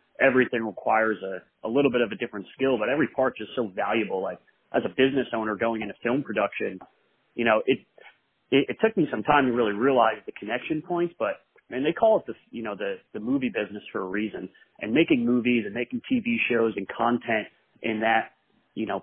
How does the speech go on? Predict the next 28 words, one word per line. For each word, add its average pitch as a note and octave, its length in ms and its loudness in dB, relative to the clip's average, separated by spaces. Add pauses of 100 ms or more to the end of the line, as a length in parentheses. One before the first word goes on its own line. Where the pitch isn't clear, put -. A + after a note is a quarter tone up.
platform, A2 640 2
it A#2+ 160 0
really, B2 680 2 (380)
uh, G#2 260 2 (220)
is D3 180 6
a G#2+ 180 -8
business. D3 420 0 (120)
And A#2+ 220 -4
when A2+ 100 -6
you A#2 140 -6
understand C#3 720 0
those G#2+ 160 -2 (180)
two C3 140 2 (100)
elements C3+ 440 2
and A2 100 -4
you A2+ 80 -6
can A#2 160 -4
make A#2 160 -4
those A#2 140 2 (100)
come A#2+ 140 0
together, A#2+ 500 2 (240)
you A#2+ 100 -2
know, G#2 120 -2
really A2 240 0 (160)
fluidly, C3 500 4 (420)
um, G#2 400 2
it C3+ 160 -2
makes D3+ 200 0